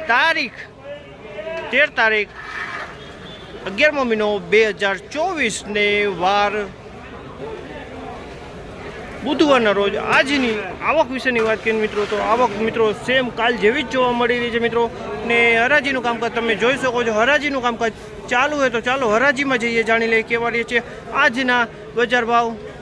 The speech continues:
ને મિત્રો આજની બજાર વિશેની વાત કરીએ તો મિત્રો આજે થોડું એવું બજાર ખેંચાતું સારું દેખાઈ રહ્યું છે મિત્રો. બજારમાં થોડીક તેજી આજે પણ જોવા મળી રહી છે મિત્રો. ને આ મિત્રોમાં ચેનલને લાઈક કરજો, શેર કરજો,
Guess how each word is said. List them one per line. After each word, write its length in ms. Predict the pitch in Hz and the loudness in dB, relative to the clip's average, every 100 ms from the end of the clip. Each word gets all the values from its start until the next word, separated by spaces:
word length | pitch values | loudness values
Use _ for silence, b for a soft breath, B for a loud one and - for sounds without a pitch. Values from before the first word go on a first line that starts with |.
| - - - - - - - | -14 -14 -14 -12 -12 -10 -6
ને 60 | 233 | -4
મિત્રો 280 | 254 254 226 | -2 0 2
આજની 480 | 196 240 254 254 233 185 | 2 2 2 0 0 0
બજાર 260 | 202 285 294 | 4 4 2
વિશેની 340 | 277 285 277 | 0 0 2
વાત 160 | 269 262 | 0 0
કરીએ 140 | 277 262 | -2 -2
તો 80 | |
મિત્રો 240 | 254 247 247 | -2 0 0
આજે 220 | 196 226 240 226 | 0 2 0 2
થોડું 200 | 240 247 | 0 2
એવું 180 | 240 240 | 0 2
બજાર 260 | 220 233 240 214 | 0 2 0 0
ખેંચાતું 400 | 208 208 233 240 - | -2 0 0 -2 0
સારું 220 | 208 254 262 | 0 2 0
દેખાઈ 240 | 262 254 247 | 2 2 2
રહ્યું 160 | 233 | 0
છે 60 | 233 | -2
મિત્રો. 160 | 233 233 220 | 0 0 0
બજારમાં 460 | 190 196 220 220 214 | 0 2 2 0 0
થોડીક 220 | 220 233 233 | 0 0 2
તેજી 260 | 214 208 220 | 2 2 0
આજે 240 | 185 226 269 | 0 0 0
પણ 220 | 262 254 214 | 0 0 2
જોવા 260 | 247 240 | 4 4
મળી 300 | 233 254 262 247 | 4 2 2 0
રહી 120 | 240 | 0
છે 60 | 226 | -2
મિત્રો. 220 | 214 220 214 - - - - - | 0 -2 -2 -12 -14 -14 -10 -4
ને 80 | 196 190 - - - | -4 -4 -10 -8 0
આ 100 | 254 | 2
મિત્રોમાં 300 | 254 247 240 | 4 4 4
ચેનલને 360 | 247 247 226 208 | 2 4 4 4
લાઈક 200 | 233 254 | 4 2
કરજો, 240 | 254 240 220 - | -2 -2 -2 2
શેર 200 | 233 311 | 2 2
કરજો, 280 | 285 254 | -4 -4